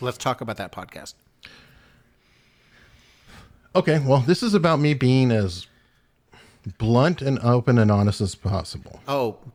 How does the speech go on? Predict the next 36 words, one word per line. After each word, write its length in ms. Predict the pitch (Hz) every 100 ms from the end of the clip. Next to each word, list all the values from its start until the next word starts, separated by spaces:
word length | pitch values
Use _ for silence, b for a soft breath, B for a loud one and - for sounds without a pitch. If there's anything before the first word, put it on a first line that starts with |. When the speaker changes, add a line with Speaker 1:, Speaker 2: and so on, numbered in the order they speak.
| -
Speaker 1:
please, 480 | - 151 98 90 -
please, 420 | - 123 107 95
please 320 | - 147 -
hold 280 | 135 123 107
back. 320 | 107 90 -
Don't 240 | 113 107
do 140 | 104 110
that, 280 | 98 82 -
'cause 220 | 107 101
we're 140 | 113
not 180 | 117 101
here 240 | - 110
for 120 | 101 104
you 40 |
to 80 | 92
be 80 | 101
blunt 300 | 104 101 92
and 140 | 90
open 280 | 95 92 90
and 120 | 87
honest. 420 | 85 85 82 -
We're, 140 | 101 92
okay. 340 | - 107 - - 123 - -
Speaker 2:
Okay. 240 | 127 - - -
Speaker 1:
Okay. 180 | - - _ _ B B B
Speaker 2:
One 280 | - 120 147
thing 180 | 170 143
I'm 120 | 120
not 160 | 113 107
very 200 | 117 107
good 180 | 107
at 120 | 110 98
is 160 | 90
reading 420 | 98 143 110 107
out 180 | 95 87
loud. 340 | 85 76 -